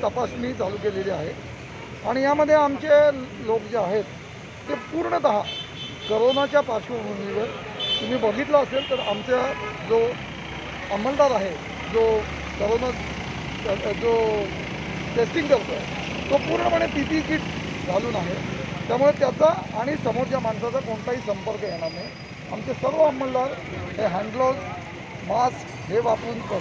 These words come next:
गाड्या थांबवतील आणि जसं तुम्ही बघितलं की आमचं ब्रेथ अॅनालायझर मशीन आहे, त्याच्यामध्ये परमिसिबल लिमिटच्यापेक्षा जास्त दारू पिलेलं एखादं वाहन सापडलं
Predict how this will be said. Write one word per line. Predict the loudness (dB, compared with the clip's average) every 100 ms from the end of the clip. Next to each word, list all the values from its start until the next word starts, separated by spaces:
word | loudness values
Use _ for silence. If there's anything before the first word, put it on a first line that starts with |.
| -4 -6 -4
गाड्या | 0 0
थांबवतील | 0 -2 -4 -4 -6 -6 -8 -8 -8 -4
आणि | -2 2
जसं | 2 2 -2
तुम्ही | 0
बघितलं | 2 2 2
की | 2
आमचं | 2 0 0
ब्रेथ | 2 0 -2 -2
अॅनालायझर | 0 0 2 0
मशीन | -2 -4 -2
आहे, | -2 -2 -4 -4 -6 -6 -6 -4
त्याच्यामध्ये | -2 0 0 2 6 6 4
परमिसिबल | -2 -4 -4 0 0 0
लिमिटच्यापेक्षा | -4 -4 -2 -2 -2 -4 0
जास्त | 0 0 -2 -2 -4 -6 -8 -8 -8 -6 -2
दारू | -2 -2
पिलेलं | -2 -2 2 4
एखादं | 4 2 -2 -4
वाहन | -4 -2 -2
सापडलं | 0 0 0 -2